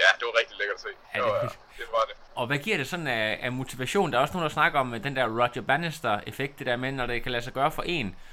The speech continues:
Speaker 2: så, øh, så, så bryder det også nogle mentale grænser i forhold til dine chancer og, og din debut i Kalmar.
Speaker 1: Jamen altså, det gør det da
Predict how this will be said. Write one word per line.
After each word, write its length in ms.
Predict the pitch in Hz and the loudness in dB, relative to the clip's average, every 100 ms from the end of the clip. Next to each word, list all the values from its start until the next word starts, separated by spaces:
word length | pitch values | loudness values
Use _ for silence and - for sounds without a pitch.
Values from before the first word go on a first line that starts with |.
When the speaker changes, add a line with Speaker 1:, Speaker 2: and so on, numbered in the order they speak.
| - - | -14 -2
Speaker 2:
så, 120 | 135 | 4
øh, 580 | 135 123 113 - - - | 6 6 4 0 -6 -8
så, 120 | 135 - - | -10 -12 -16
så 100 | - - | -16 -2
bryder 180 | 175 127 | 0 2
det 100 | 131 | 2
også 120 | 147 | 0
nogle 120 | 127 | -6
mentale 360 | 127 180 147 127 | -6 -2 -4 -2
grænser 400 | 123 156 165 101 | -2 -2 -4 -6
i 120 | 120 | -4
forhold 260 | 147 151 123 | -2 -4 -6
til 120 | 123 135 | -8 -6
dine 220 | 180 202 | -4 -2
chancer 420 | - 123 143 135 | 2 2 2 -2
og, 440 | 107 - 110 104 101 - - | -2 0 0 0 0 -6 -10
og 160 | 113 - | -8 -4
din 180 | 214 139 | -2 -2
debut 200 | 117 165 | -4 -4
i 40 | - | -2
Kalmar. 300 | 185 123 - - - - - - - - - - - - - - - - - - - - 104 | -2 -2 -8 -12 -20 -20 -20 -20 -20 -20 -20 -20 -20 -20 -20 -20 -20 -18 -16 -16 -14 -2 4
Speaker 1:
Jamen 140 | - | 6
altså, 180 | - - | 6 6
det 100 | 139 - | 4 8
gør 120 | 165 | 10
det 80 | |
da 100 | 226 | 10